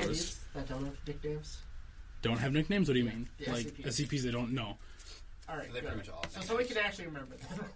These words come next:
Speaker 2: <laughs>
Speaker 1: Yeah.
Speaker 3: Yeah.
Speaker 1: And, um, anyways, I got a
Speaker 3: Yeah,
Speaker 1: list of a
Speaker 3: cast
Speaker 1: few of
Speaker 3: spell
Speaker 1: them.
Speaker 3: for free. Like,
Speaker 1: And
Speaker 3: pay three mana and then untap again.
Speaker 1: let me, let me go over the, um,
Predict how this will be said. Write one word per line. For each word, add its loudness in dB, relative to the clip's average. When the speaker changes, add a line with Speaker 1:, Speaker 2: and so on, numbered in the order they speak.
Speaker 2:
<laughs> -8
Speaker 1:
Yeah. 12
Speaker 3:
Yeah. -2
Speaker 1:
And, 6
um, 4
anyways, 8
I 10
got 12
a 12
Speaker 3:
Yeah, 12
Speaker 1:
list 10
of 8
a 6
Speaker 3:
cast 2
Speaker 1:
few 12
of 10
Speaker 3:
spell 4
Speaker 1:
them. 2
Speaker 3:
for -6
free. -4
Like, -6
Speaker 1:
And 10
Speaker 3:
pay 8
three -4
mana -6
and -10
then -10
untap -8
again. -8
Speaker 1:
let 12
me, 12
let 12
me 12
go 12
over 12
the, 12
um, 10